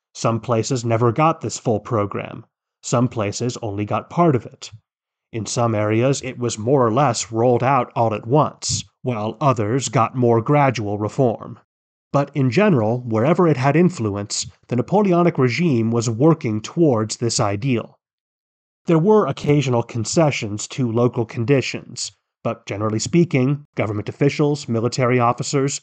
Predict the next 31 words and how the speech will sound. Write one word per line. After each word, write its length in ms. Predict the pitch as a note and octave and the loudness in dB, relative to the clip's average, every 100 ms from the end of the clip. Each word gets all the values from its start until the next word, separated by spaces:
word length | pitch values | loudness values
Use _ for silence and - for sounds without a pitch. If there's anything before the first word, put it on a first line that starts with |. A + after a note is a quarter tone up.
| - | -8
and 260 | A2 A2+ | -6 -6
Napoleon 480 | - - D3 D#3+ B2+ | -8 -2 0 2 0
himself 580 | G#2+ F#2+ F3 C3+ A2 - - | -2 -2 2 2 0 -8 -4
all 240 | B2+ E3+ | 2 4
believed 760 | B2+ B2 D#3+ A#2+ A2 A2+ - | 4 2 4 4 2 0 -8
the 80 | - | -8
French 440 | - - D3 D3+ C#3 | -4 2 2 2 2
way 160 | C3 | 2
of 100 | A2 | 2
doing 300 | G#2 F#3+ C3+ | 2 2 2
things 520 | - A#2 G#2 A#2+ - - | 0 -2 -2 -4 -6 -6
was 320 | B2 A#2 G#2 | -2 0 0
more 240 | A2+ A#2 G#2+ | 0 0 0
modern, 540 | G#2+ G#2+ A#2+ D3 D#3+ - | 2 2 2 2 0 -4
more 220 | A2+ G#2 | -4 -2
just, 640 | G#2+ C#3+ D3 B2+ - - - _ - | 0 2 4 4 0 -8 -14 _ -8
and 100 | A2+ | -6
above 260 | G#2 A#2 G#2+ | 0 2 4
all, 420 | C#3+ A2 A2+ - | 2 2 -2 -6
more 240 | A#2+ A#2 G2 | 0 0 0
efficient. 640 | - C#3+ - - _ - - _ _ _ _ _ _ _ _ _ _ _ _ _ _ | -2 -2 -2 -10 _ -14 -14 _ _ _ _ _ _ _ _ _ _ _ _ _ _
We 120 | E3+ F3+ | -2 2
talked 280 | A#3 A#3+ | 2 2
in 60 | G#3 | 4
our 140 | D#3+ | 4
early 280 | C#3+ D3+ C#3+ | 4 4 4
episodes 600 | B2+ C3+ A#2 A2+ G2 A2 | 2 0 -4 -4 -4 -4
about 240 | B2 C3 C3 | -2 -2 -2
the 100 | C3 | -4
sense 380 | - E3+ E3+ | 0 0 2
of 160 | D#3 C#3+ | -2 -2